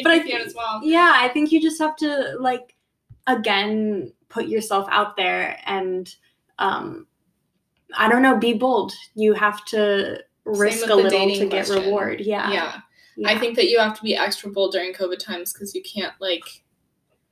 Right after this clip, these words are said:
Speaker 2: I don't know, with, with the mask, like, I'm sure everyone has said this already, but it just, it takes part of you away.
Speaker 1: Mm-hmm.
Speaker 2: Um, and so you just have to, like,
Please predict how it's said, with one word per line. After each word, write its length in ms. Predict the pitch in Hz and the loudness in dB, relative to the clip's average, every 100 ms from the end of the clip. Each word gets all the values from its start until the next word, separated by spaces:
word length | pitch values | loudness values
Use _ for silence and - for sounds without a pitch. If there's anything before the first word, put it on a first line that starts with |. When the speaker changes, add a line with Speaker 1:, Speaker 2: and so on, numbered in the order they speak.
| _ _ _ - - | _ _ _ -20 -4
Speaker 2:
I 80 | 226 | 0
don't 120 | 240 | 4
know, 220 | 277 269 220 | 6 6 6
with, 200 | 202 - | 2 0
with 200 | 233 233 | 0 2
the 80 | 220 | 0
mask, 520 | 190 196 233 220 - | 2 2 2 0 0
like, 240 | 202 180 - | 0 0 -2
I'm 140 | 196 202 | -6 -4
sure 460 | 208 202 196 190 - - - - | 0 4 4 2 0 -10 -18 -10
everyone 360 | 196 202 190 180 | -4 -2 -2 -2
has 120 | 185 | -2
said 160 | 185 185 | -2 -2
this 180 | 196 190 | -4 -2
already, 380 | 175 165 170 | 0 0 0
but 240 | - - - | 0 -2 -4
it 120 | - 202 | -6 -6
just, 260 | 196 - - | -4 0 0
it 140 | 196 | 0
takes 280 | - 202 - | -2 -4 -4
part 220 | 208 190 | 0 0
of 100 | 196 | 2
you 180 | 185 175 | 4 4
away. 540 | 160 156 170 254 277 233 | 4 4 4 4 2 -2
Speaker 1:
Mm-hmm. 340 | 208 - - - - | -4 -4 -16 -6 2
Speaker 2:
Um, 600 | 208 190 107 107 208 - _ _ _ | 4 4 0 -4 -10 -12 _ _ _
and 140 | 202 208 | -4 0
so 60 | 190 | 2
you 140 | 190 | 2
just 180 | 160 - | 0 0
have 180 | 185 - | -4 -4
to, 120 | 160 | -2
like, 380 | 147 190 - | -2 -2 -6